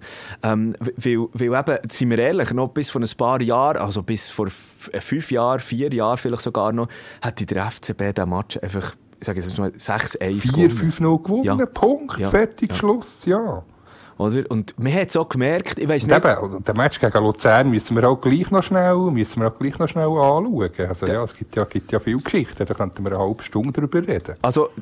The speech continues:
Speaker 1: dort möchte ich wirklich, ich meine, wahrscheinlich die brennendste Geschichte i-, i-, i-, ist ja nach dieser Niederlage gegen Luzern halt schon einfach immer noch die Äußerung von Fabian Frey. Und der Fabian Frey, ähm, die Figur, also eine von diesen Figuren schlechthin beim F C B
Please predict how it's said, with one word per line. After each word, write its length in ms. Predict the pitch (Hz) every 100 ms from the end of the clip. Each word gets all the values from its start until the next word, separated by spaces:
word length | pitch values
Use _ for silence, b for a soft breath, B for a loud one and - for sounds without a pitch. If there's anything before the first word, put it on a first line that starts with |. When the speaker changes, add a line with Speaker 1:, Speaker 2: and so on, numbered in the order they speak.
| -
Speaker 1:
dort 140 | 165
möchte 220 | 170 156
ich 80 | 147
wirklich, 420 | 139 160 - 151
ich 60 | 143
meine, 200 | 131 127
wahrscheinlich 360 | 120 - 139 131
die 80 |
brennendste 500 | 113 110 123 127 -
Geschichte 460 | 120 - 110 - -
i-, 220 | 120 101 104
i-, 40 |
i-, 320 | 107 107 98
ist 140 | - 101
ja 240 | 104 101
nach 160 | 107 101
dieser 320 | 117 101 95 -
Niederlage 540 | 104 107 98 85 98 - - -
gegen 460 | 101 95 98 90 -
Luzern 640 | 101 92 85 92 92 92 -
halt 260 | 101 101
schon 180 | - 95
einfach 240 | - 95 92
immer 180 | 90
noch 100 | 92
die 100 | 90 90
Äußerung 320 | - 90 90
von 180 | 85 85
Fabian 420 | 73 87 73 82
Frey. 260 | - 64
Und 120 | 82 -
der 60 |
Fabian 460 | - 123 147 117 110
Frey, 440 | - 131 175 233 B B B B -
ähm, 540 | 113 117 113 113 113 - -
die 180 | 170
Figur, 600 | 202 165 131 147 170 185 - - -
also 160 | 131
eine 340 | - 123 147 180
von 180 | 143 113
diesen 280 | 151 180
Figuren 460 | 165 156 139 147 156
schlechthin 600 | 135 123 131 - 123 135
beim 160 | 135 107
F 240 | 101 123
C 120 | -
B 240 | 107 110